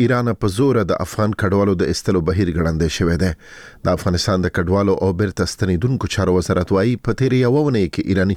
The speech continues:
چارواکو نږدې پنځه زره افغان کډوال په زوره له خپلې خاورې ایستلي دي او افغانستان ته ایستولي. د کډوالو په چارو کې د ملګرو ملتونو کمشنر، ای، کمشنري یا یو ان ایچ سی آر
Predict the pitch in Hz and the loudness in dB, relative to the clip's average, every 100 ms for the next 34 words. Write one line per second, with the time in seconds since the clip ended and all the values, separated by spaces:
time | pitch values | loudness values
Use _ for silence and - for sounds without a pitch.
0 | - 92 117 131 131 113 139 131 - - | 0 0 0 0 -2 0 0 0 -6 -20
1 | - - 120 107 135 98 123 156 - 87 | -12 -2 0 2 0 0 0 0 -2 -4
2 | 87 85 82 80 78 85 - 90 - 135 | -2 -2 0 0 2 0 0 -2 0 2
3 | 113 90 95 87 - 87 85 - 120 131 | 2 0 -2 -2 0 0 -2 0 0 2
4 | 131 123 - - - - 87 - 82 - | 0 -2 -8 -20 -14 -4 -2 -2 -2 -2
5 | 82 - 98 82 67 - 78 78 82 - | -2 -2 -2 0 -2 -2 0 0 0 -4
6 | - - - - - 92 90 87 90 87 | -16 -20 -20 -20 -6 -4 0 2 2 2
7 | 87 - 92 85 95 90 90 82 92 90 | -2 -2 -2 0 0 2 0 0 0 2
8 | 87 85 104 95 92 90 - 107 101 95 | 0 0 0 0 0 -2 -2 0 0 -2
9 | - 98 98 95 95 - - 95 87 - | 0 2 2 2 0 -2 -4 -2 -2 0
10 | 95 113 87 90 95 92 - 107 117 | 0 2 2 2 0 -2 -2 0 0